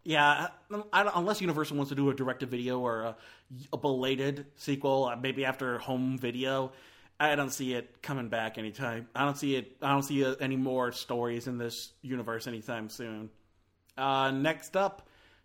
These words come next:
uh, is the first of, uh, first of our, wa-, you know, uh, is the second of our wide releases to, uh, grace the top ten. Number two is Smallfoot, which premiered at twenty-three million dollars,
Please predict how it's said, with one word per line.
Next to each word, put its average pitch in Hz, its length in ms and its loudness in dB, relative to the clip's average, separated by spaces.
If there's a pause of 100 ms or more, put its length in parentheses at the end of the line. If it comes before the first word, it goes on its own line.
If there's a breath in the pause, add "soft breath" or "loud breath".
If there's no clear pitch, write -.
(120 soft breath)
uh, 143 260 8
is 143 140 0
the 151 140 4
first 185 460 2
of, - 280 4
uh, 165 60 -2
first 202 320 0
of 185 120 0
our, 185 280 4 (160)
wa-, 143 240 2
you 143 100 2
know, 139 300 2 (140)
uh, 156 220 2
is 156 160 2
the 151 120 0
second 214 300 0
of 151 80 2
our 143 100 6
wide 135 280 2
releases 131 480 -2
to, 151 140 4
uh, 127 280 4 (340 loud breath)
grace 139 240 0
the 139 60 -8
top 135 280 2
ten. 151 200 2
Number 170 200 0
two 294 420 2
is 233 300 -4 (160)
Smallfoot, 208 560 4
which 135 220 -6
premiered 170 400 4
at 156 120 2
twenty-three 202 560 0
million 180 460 2
dollars, 160 580 8